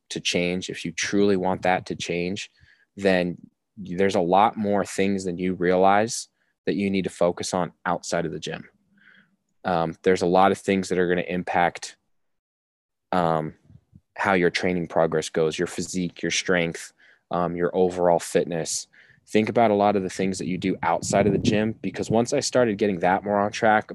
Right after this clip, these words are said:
better nutrition, hydration, sleep, I think those three big things, and being consistent with that, everything that happened in the gym, all the training, massively improved.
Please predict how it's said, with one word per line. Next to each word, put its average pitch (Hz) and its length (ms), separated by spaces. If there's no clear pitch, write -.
better 98 200
nutrition, 101 540
hydration, 92 600
sleep, 104 440
I - 60
think 92 200
those 92 240
three 95 240
big 85 260
things, 95 440
and 92 80
being 95 220
consistent 98 580
with 117 160
that, 120 280
everything 117 400
that 95 80
happened 101 360
in 110 100
the 104 100
gym, 87 280
all 92 140
the 80 80
training, 104 640
massively 90 760
improved. - 500